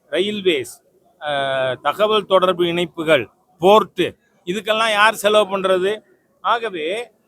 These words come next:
மக்களிடையே தவறான தகவலை, பொய்யை திருப்பி திருப்பி சொல்லி, அஹ், திராவிட முன்னேற்ற கழக காங்கிரஸ் உறுப்பினர்கள் வந்து தவறான, அஹ், நேரேட்டிவ் செட் பண்ண நினைக்கிறாங்க. ஆகவே நாட்டு மக்களுக்கு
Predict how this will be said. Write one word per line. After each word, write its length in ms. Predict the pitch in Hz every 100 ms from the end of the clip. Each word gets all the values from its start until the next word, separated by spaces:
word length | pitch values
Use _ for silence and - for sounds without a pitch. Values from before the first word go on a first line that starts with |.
| _
மக்களிடையே 760 | 151 180 - 262 233 196 208 247
தவறான 640 | - 175 208 220 220 226 226
தகவலை, 540 | 185 185 190 214 247
பொய்யை 340 | - 196 226 240
திருப்பி 360 | - 196 -
திருப்பி 400 | 190 196 196 208 185
சொல்லி, 520 | 156 151 151 175 175 _ _ _ - _
அஹ், 520 | 156 147 143 139 131 120
திராவிட 400 | 147 190 190 190
முன்னேற்ற 500 | 170 175 175 - 160
கழக 420 | 156 151 160 196
காங்கிரஸ் 540 | - 160 170 170 139
உறுப்பினர்கள் 800 | 147 139 147 143 139 156 160 117 _ _ _ _
வந்து 300 | 143 160 190
தவறான, 520 | 151 151 156 156 165 160 143 135 131 127 123 120 120 117 117
அஹ், 360 | 131 135 123 131 _
நேரேட்டிவ் 800 | 131 123 131 165 180 170 147 127 - _ _ _
செட் 320 | - 160 -
பண்ண 260 | 160 151 143
நினைக்கிறாங்க. 560 | 135 143 143 131 131 170 247 _ _ -
ஆகவே 320 | 135 139 170
நாட்டு 420 | 175 135 165 185 160
மக்களுக்கு 720 | 139 - 143 127 _ 170